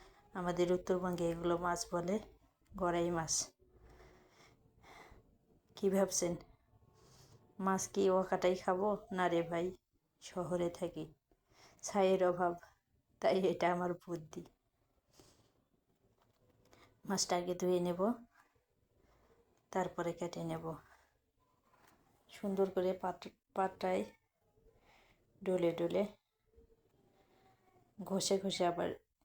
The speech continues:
ধুয়ে নেব। ধুয়ে তারপরে আবার কাটে নেব। সুন্দর করে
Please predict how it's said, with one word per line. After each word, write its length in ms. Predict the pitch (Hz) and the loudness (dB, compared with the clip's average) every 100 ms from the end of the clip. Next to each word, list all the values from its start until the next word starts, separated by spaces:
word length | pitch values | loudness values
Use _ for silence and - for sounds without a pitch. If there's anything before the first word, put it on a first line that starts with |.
| _ _ _ _ _ _ _ _ _ _ _ _ _ _ _ | _ _ _ _ _ _ _ _ _ _ _ _ _ _ _
ধুয়ে 240 | 190 180 240 | -4 0 0
নেব। 240 | 160 156 160 151 - - - - - - - - - _ _ - | -2 -6 -8 -12 -16 -20 -20 -20 -20 -20 -20 -20 -20 _ _ -12
ধুয়ে 440 | 196 180 180 190 220 - _ _ _ _ _ 359 349 - _ 403 392 _ - - - _ - - - - _ - | -4 2 4 4 2 -4 _ _ _ _ _ -20 -20 -20 _ -20 -20 _ -20 -20 -20 _ -20 -20 -20 -20 _ -4
তারপরে 320 | 202 185 185 | -2 2 4
আবার 200 | 185 190 214 | 4 4 4
কাটে 220 | 208 202 | 4 4
নেব। 180 | 180 165 170 - _ _ _ _ _ _ _ _ _ _ _ _ _ _ _ _ _ | 0 -2 -6 -10 _ _ _ _ _ _ _ _ _ _ _ _ _ _ _ _ _
সুন্দর 360 | - - 202 190 | -6 -2 2 2
করে 260 | 185 190 | 2 2